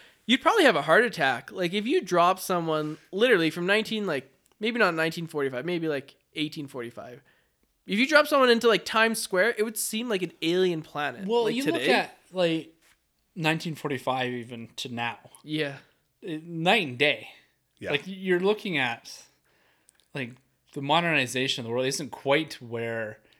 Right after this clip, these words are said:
Speaker 2: some of those fifties alien stories and all that put, like, with flying cars and all that.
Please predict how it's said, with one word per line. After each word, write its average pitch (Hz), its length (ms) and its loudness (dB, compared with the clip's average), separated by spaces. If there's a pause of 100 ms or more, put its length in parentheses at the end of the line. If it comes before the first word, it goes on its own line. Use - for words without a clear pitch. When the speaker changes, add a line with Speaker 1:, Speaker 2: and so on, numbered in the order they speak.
(140)
Speaker 2:
some - 180 -12
of 135 40 -6
those 117 200 -2
fifties 117 680 -6 (300)
alien 123 400 -4
stories 113 340 -4
and 113 80 -10
all 107 80 -8
that 104 180 -18
put, 120 260 -6
like, 107 140 -14
with - 140 -18
flying 101 220 -16
cars 196 260 -2
and 123 80 -8
all 104 80 -10
that. 107 200 -10